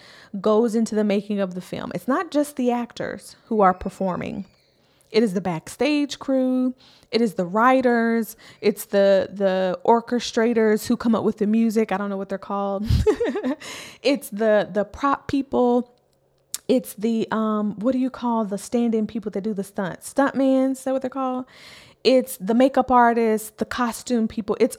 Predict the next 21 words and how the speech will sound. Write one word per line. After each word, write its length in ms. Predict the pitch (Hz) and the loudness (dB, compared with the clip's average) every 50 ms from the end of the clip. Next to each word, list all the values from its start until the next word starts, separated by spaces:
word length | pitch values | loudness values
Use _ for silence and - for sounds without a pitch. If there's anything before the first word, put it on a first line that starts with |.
| - - | 2 4
all 380 | 247 262 269 302 311 330 330 | 4 6 6 4 4 4 4
of 120 | 339 294 233 | 2 0 -2
these 220 | 254 247 240 214 | -2 -2 -2 -4
different 400 | 185 175 208 226 - - 262 - | -2 0 0 0 0 -2 -6 -4
departments 560 | - 269 - - 233 214 202 - 208 202 - - | -4 -4 0 2 2 2 2 0 -2 -4 -4 -4
that 240 | - 196 - - | -4 -4 -4 -4
come 300 | - - - 233 240 262 | -6 -2 0 2 2 2
together 560 | 254 - 285 208 214 202 202 202 208 208 214 208 - - - - - | 2 0 -2 0 0 0 0 0 0 -2 -2 -4 -8 -14 -18 -14 -8
to 360 | - - 254 240 226 226 - - - | -2 0 2 2 2 0 -2 -6 -8
harmonize 920 | 190 - - - - 247 240 247 254 269 269 247 226 208 202 202 202 190 | -10 -12 -4 2 6 6 8 8 8 6 6 4 4 2 2 2 0 0
and 200 | 208 202 202 202 | 0 0 0 2
make 280 | 208 202 233 233 - - | 2 0 0 -2 -4 -8
this 480 | - 190 214 202 202 202 - - - - _ _ _ _ _ - | -6 -2 -2 -2 -2 -2 -6 -10 -20 -20 _ _ _ _ _ -2
movie, 520 | 214 226 247 269 311 330 262 226 185 175 | 2 4 8 10 10 10 8 6 2 0
this 180 | 175 208 - - | -2 -4 -4 -4
production 600 | - 208 202 190 180 226 247 - - - 262 226 | -4 -4 -4 -2 -2 -2 -2 -2 -2 0 0 0
that 180 | 214 208 - - | 0 0 -2 -4
we 140 | 214 208 | -4 -4
see, 340 | 190 - - - 240 285 277 | -4 -6 -6 -2 0 2 2
this 220 | 233 196 196 196 - | 2 0 -2 -4 -6
performance 960 | - - - 220 - - - - 214 226 247 277 302 254 190 156 - - | -10 -10 -10 -10 -10 -10 -6 -2 0 0 2 2 2 2 0 -2 -4 -10